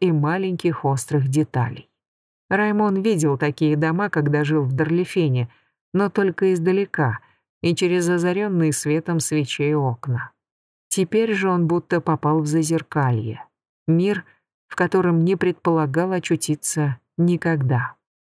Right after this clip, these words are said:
Когда экскурсия закончилась, Алмонт вежливо поклонился, оставив своего ведомого у самого выхода. Он явно не опасался, что Раймон может уйти,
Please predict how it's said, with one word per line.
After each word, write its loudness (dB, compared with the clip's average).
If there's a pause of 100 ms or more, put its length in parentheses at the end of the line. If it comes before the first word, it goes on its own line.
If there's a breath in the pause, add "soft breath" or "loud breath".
(420)
Когда 2
экскурсия 0
закончилась, -2 (400)
Алмонт -2
вежливо 2
поклонился, -2 (280 soft breath)
оставив 0
своего 0
ведомого 0
у 2
самого 0
выхода. -4 (560)
Он 2
явно 2
не 0
опасался, -2
что -2
Раймон 0
может 0
уйти, -2